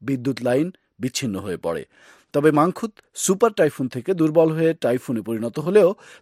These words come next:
তা যুক্তরাষ্ট্রের দক্ষিণ উপকূলে আঘাতকারী হ্যারিকেন ফ্লরেন্সের চেয়ে অনেক, অনেক শক্তিশালী বলে উল্লেখ করা হয়। মাংখুত সোমবার নাগাদ হংকং এবং দক্ষিণ চীনের কিছু অংশে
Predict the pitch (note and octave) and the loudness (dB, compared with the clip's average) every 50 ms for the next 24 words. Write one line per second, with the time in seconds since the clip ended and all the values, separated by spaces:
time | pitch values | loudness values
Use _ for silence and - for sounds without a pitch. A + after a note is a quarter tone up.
0 | _ - D3+ C#3+ C#3+ E3+ F3 - - G3+ G3+ G#3 G3 - - A#3 A#3+ G3 E3 E3+ | _ 0 2 2 2 0 0 0 0 0 0 2 0 -2 -4 -8 -6 -4 -4 -6
1 | - - - F#3+ F#3+ F3+ F#3+ F3+ F#3 F3+ F3+ F3 E3 D#3 D3 E3+ E3 - F3 E3+ | -4 -6 -8 -8 -6 -4 -6 -6 -2 0 2 2 2 2 0 -2 -2 -2 -2 -2
2 | E3+ D#3+ B2 B2 B2 C#3 D3 - D#3 C#3+ - - C3 B2+ C3 D#3 E3 D#3 - F#3 | -2 -2 -2 -4 -4 -4 -4 -4 -6 -6 -6 -4 -2 -2 0 0 -2 -2 -2 -4
3 | E3+ - - F#3+ G#3 - - A2+ C3+ D#3+ F3 F#3 - D3 C#3 D3+ E3+ - _ _ | -4 -2 -2 -4 -4 -4 -4 -4 -2 -2 -2 -2 -2 -2 -2 -2 -4 -6 _ _
4 | _ _ _ _ - - - D3+ - - C3 A2+ - C3 B2+ D3 C#3+ E3 F#3 G3 | _ _ _ _ -8 -4 -4 -4 -4 -6 -8 -6 -6 -4 -4 -4 -2 0 0 0
5 | C#3+ F#2+ F2 F#2+ - - F#2 D#2+ - G2+ F2+ D#2 C2+ - _ _ - - - - | 0 -2 -4 -8 -8 -8 -8 -6 -8 -8 -10 -14 -16 -18 _ _ -20 -20 -20 -12
6 | - C#3+ D#3 F3 G3+ E3+ - F#3 F#3 - - - - F3 F3+ F3+ F3+ F#3+ F3+ F#3 | 0 4 4 4 4 4 0 -4 -4 -4 -6 -8 -6 -4 0 4 4 4 6 4
7 | F3+ E3+ F3+ F#3+ F#3 - - C3 C#3+ D3 - D#3 D#3+ F#3 G#3+ D3 C#3 C3+ C3 B2 | 2 2 2 2 2 0 -2 -4 -4 -2 -2 -4 -4 -4 -4 -4 -4 -4 -4 -4
8 | - _ _ _ _ _ _ _ _ - - E3+ E3+ - - - G#3+ G3+ - G3 | -8 _ _ _ _ _ _ _ _ 2 4 4 4 2 0 -6 -6 -4 -4 -6
9 | F3+ F#3 F3 - - D#3 - - D#3+ D3 C3 B2 - - C#3 A#2+ | -6 -6 -6 -8 -10 -10 -6 -4 -2 -2 -2 -4 -4 -4 -4 -4